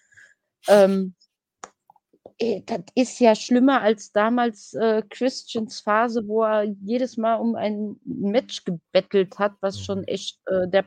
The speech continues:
Speaker 1: Peinlichkeit selbst suchte, aber was Strong da gerade macht, ähm, ich hoffe, Cole schaut sich das noch mal an, so wie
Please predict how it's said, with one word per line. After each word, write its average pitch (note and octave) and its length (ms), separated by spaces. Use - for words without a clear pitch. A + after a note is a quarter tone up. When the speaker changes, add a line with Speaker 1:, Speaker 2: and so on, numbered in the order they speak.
Speaker 1:
Peinlichkeit A3 840
selbst - 520
suchte, F#3+ 460
aber F3 300
was G3 180
Strong A3+ 340
da G#3 120
gerade G3 360
macht, F#3 400
ähm, F3+ 220
ich F3+ 140
hoffe, A3 240
Cole G#3+ 320
schaut G3+ 340
sich G#3 200
das G3+ 240
noch G#3 200
mal F#3+ 200
an, A#3 400
so G#3+ 200
wie G3+ 300